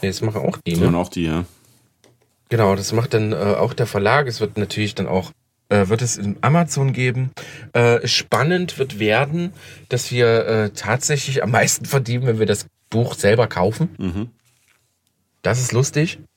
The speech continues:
Speaker 1: Also wir kaufen das ein und verkaufen das wieder für genau diesen selben Preis,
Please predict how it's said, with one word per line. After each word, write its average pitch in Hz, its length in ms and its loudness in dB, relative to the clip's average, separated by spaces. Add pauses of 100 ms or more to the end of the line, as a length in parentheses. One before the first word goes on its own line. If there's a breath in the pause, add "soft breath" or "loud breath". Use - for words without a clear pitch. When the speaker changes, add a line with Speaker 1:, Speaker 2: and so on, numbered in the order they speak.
(680)
Speaker 1:
Also 98 220 -2
wir 101 100 2
kaufen 135 360 4
das 123 260 0 (140)
ein 120 460 2 (540)
und 117 160 -2
verkaufen 104 600 0
das 85 160 -6
wieder 104 200 2
für 95 220 -4
genau 92 280 2
diesen 117 260 0
selben 92 260 0
Preis, 104 440 0